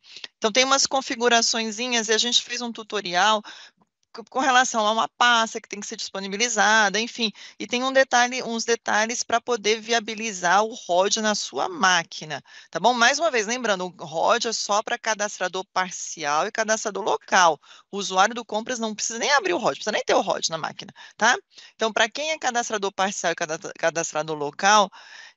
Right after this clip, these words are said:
precisa. Aí, ó, tem até alguém me ajudando aqui, falando da, da dica aí do como é que o Java tem que ser no, no computador de vocês.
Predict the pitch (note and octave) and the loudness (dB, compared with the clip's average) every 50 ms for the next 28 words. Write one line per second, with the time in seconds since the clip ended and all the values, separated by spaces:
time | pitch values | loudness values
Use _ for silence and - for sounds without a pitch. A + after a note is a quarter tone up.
0 | _ _ - - G#3+ A3+ G#3+ - - A#3+ A3+ A3+ G#3+ A3+ A#3+ A3+ G#3+ G3+ F#3 - | _ _ -4 -2 -2 -2 -2 -4 -4 -4 -4 -2 2 4 4 6 6 6 4 2
1 | - _ _ _ _ - F3+ F#3+ F3+ F3 E3 D#3 - F3+ F3 F3 F#3+ G3 G#3+ A#3 | -2 _ _ _ _ 2 2 2 4 2 0 -2 -2 -4 -4 0 2 2 2 2
2 | G#3+ A#3 A#3 A#3 A#3+ B3 B3+ C#4 A#3+ B3 A#3+ A#3+ A3+ A#3 A3 - A3+ - - A3 | 2 -2 -2 0 0 0 -2 -4 -4 -4 -2 -2 -2 -4 -4 -6 -8 -4 -2 0
3 | G#3 G#3 G#3 G#3 G#3 G3+ G3 F3+ G3 F#3 - - - - F#3+ F#3+ F#3 - G3+ G3 | 0 0 0 -2 -4 -4 -4 -4 -4 -6 -10 -8 -4 -2 -2 0 0 0 0 0
4 | - - G3 F#3 F3+ - - G3 F#3+ G3 G3 G#3+ A3 G#3 G3+ G3+ F#3 F#3 F#3 G3+ | 0 0 0 0 0 -4 -2 0 0 0 0 -4 -6 -4 0 2 2 2 2 0
5 | - - G3+ G3+ G3 A3 G3+ - - - F#3 G3 G#3 G3 G3+ G#3 G3+ G3+ F#3+ F#3+ | -4 -6 -8 -8 -8 -10 -10 -8 -6 -2 0 0 0 -2 -4 -4 -4 -4 -4 -4
6 | F#3 G3 G3+ - G#3+ G#3 G#3 - A3 G#3+ G3 F#3+ G3+ G#3 G3+ G#3+ A3 A#3 A#3 - | -4 -6 -4 -4 -4 -4 0 2 2 2 4 2 0 -2 -2 -4 -4 -4 -4 -2
7 | F#3+ E3+ - | -2 -4 -4